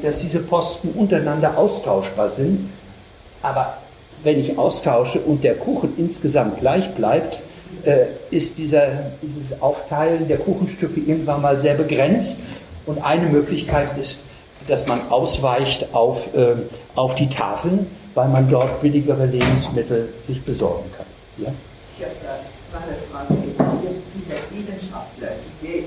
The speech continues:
Speaker 2: diese, diese Bürgergeld oder sogar diese Al-, Al zwei, über diese Höhe entschieden haben, welche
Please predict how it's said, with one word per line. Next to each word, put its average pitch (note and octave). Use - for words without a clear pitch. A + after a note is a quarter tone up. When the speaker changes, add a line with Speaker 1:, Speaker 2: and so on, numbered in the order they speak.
Speaker 2:
diese, F3
diese F3
Bürgergeld D3+
oder D3+
sogar C#3+
diese -
Al-, F3+
Al D#3
zwei, -
über D#3+
diese D#3
Höhe E3
entschieden -
haben, -
welche G3+